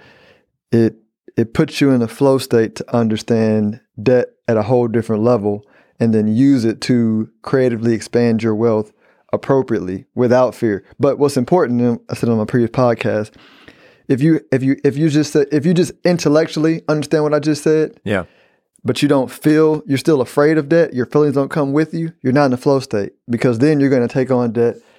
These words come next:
Speaker 1: and then you're gonna blow up because you're, you're, you're, you're, you never t-, carried your feeling with you. So the feeling of fear, like, just blows up everything, right? You have to make sure, so if you don't f-, if you, if you still fear debt,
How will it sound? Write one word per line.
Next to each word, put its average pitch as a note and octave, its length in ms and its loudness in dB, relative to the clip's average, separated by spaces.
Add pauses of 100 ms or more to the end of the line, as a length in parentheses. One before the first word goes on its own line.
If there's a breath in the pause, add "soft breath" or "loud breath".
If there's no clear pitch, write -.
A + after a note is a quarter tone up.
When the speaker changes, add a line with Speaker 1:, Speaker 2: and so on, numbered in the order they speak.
(380 soft breath)
Speaker 1:
and A#2 160 0
then A2+ 100 0
you're B2+ 120 2
gonna A2+ 120 0
blow A#2 300 0
up A2+ 220 -2 (500)
because A2+ 600 0 (160)
you're, A#2 420 -4
you're, A#2+ 280 0
you're, B2+ 240 0
you're, A#2+ 260 0
you A#2+ 220 0
never A#2+ 240 0
t-, - 120 -16
carried C3+ 300 0
your G#2 60 -8
feeling C3+ 260 0
with G2 120 -12
you. A#2+ 40 -8
So A2+ 120 -2
the G2+ 80 -4
feeling C3 280 0
of G2+ 100 -6
fear, B2+ 440 2 (280 soft breath)
like, A2+ 160 -4
just A2 180 -4
blows A#2+ 240 0
up A2+ 120 0
everything, G#2+ 580 -2 (400)
right? A2+ 200 0
You C3 160 0
have C#3 240 -2
to B2+ 120 -4
make C3 260 0
sure, B2 260 0 (200 loud breath)
so C#3 160 2
if A#2+ 60 -2
you D3 100 2
don't D3 220 0
f-, - 200 -20
if B2+ 140 0
you, C#3 120 0
if B2 160 -2
you D3+ 80 4
still C#3+ 300 0
fear C#3+ 260 2
debt, D3 380 0